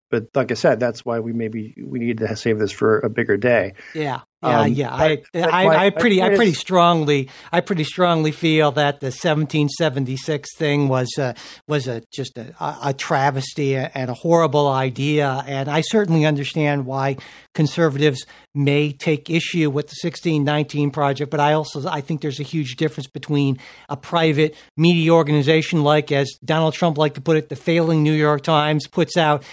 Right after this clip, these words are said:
Speaker 2: its own little series, as opposed to the weight of the federal government behind some sort of national patriotic education thing, which,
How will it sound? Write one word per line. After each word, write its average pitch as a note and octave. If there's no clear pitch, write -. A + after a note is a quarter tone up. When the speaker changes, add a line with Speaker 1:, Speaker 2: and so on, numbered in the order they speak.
Speaker 2:
its D#3
own E3
little C#3+
series, G3
as D3+
opposed E3
to D3+
the C#3
weight D#3+
of C#3
the D3+
federal D3+
government C#3+
behind D3
some D3+
sort D3+
of B2
national C3+
patriotic D#3+
education D3+
thing, C3+
which, C#3